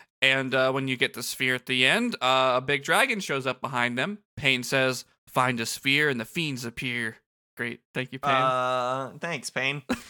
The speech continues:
Speaker 2: Uh, you fight the dragon, you win.
Speaker 1: Yep.
Speaker 2: Um, you get the,
Speaker 1: Sweet
Speaker 2: you get his
Speaker 1: ties.
Speaker 2: dress sphere that, uh, is like a white mage dress sphere. And, uh, Yuna says, "One more for the go wings."
Speaker 1: I don't know. I haven't looked at all of them yet, but, uh,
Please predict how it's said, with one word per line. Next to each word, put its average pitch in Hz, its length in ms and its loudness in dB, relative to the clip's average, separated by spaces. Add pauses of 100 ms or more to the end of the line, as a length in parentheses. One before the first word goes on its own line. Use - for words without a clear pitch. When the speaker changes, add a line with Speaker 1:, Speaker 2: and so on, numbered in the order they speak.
(260)
Speaker 2:
Uh, 143 380 4
you 165 120 0
fight 196 260 2
the 175 80 -2
dragon, 147 480 2
you 131 160 -4
win. 120 420 -4
Speaker 1:
Yep. 175 240 0 (220)
Speaker 2:
Um, 117 540 0
you 135 160 -8
get 139 240 -2
the, 131 680 -2
Speaker 1:
Sweet 143 140 -2
Speaker 2:
you - 40 -6
get 120 160 4
his 135 140 -2
Speaker 1:
ties. - 60 -10
Speaker 2:
dress 143 260 0
sphere 147 400 2
that, 135 300 -2
uh, 127 720 0 (120)
is 135 160 -10
like 131 200 -4
a 131 180 0
white 147 320 -2
mage 110 340 -10
dress 107 220 -10
sphere. 117 420 -10 (140)
And, 120 320 -2
uh, 120 380 2 (500)
Yuna 139 180 -4
says, 143 280 -2
"One 240 200 2
more 240 220 4
for 262 140 -6
the 294 100 0
go 233 240 4
wings." 127 680 -4
Speaker 1:
I 208 100 6
don't 349 220 2
know. 196 260 0
I 180 80 4
haven't 220 440 -2
looked 143 240 -6
at 127 100 -2
all 117 200 -2
of 110 80 -8
them 113 180 -6
yet, 117 380 -2
but, 143 280 2
uh, 139 540 4